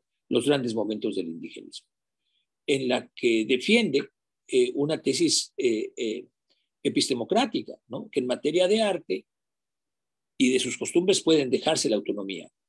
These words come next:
pero en materia de conocimiento, ciencia y bienestar, hay que liberar a los indios, aunque sea contra su voluntad. Esta tesis con la que concluye Los grandes momentos del indigenismo es obviamente negada, refutada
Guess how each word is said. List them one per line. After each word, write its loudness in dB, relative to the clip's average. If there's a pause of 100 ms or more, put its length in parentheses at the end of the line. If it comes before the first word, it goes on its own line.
(120)
pero 4
en -2
materia 2
de 2
conocimiento, -4
ciencia 0 (140)
y -2
bienestar, -2 (680)
hay 4
que 4
liberar 2
a 0
los -4
indios, -6 (160)
aunque -6
sea -6
contra -10
su -8
voluntad. -12 (720)
Esta -4
tesis -4
con -6
la -6
que -6
concluye -6 (1120)
Los -6
grandes -4
momentos -4
del -2
indigenismo -6
es -2
obviamente 0 (380)
negada, -2
refutada -4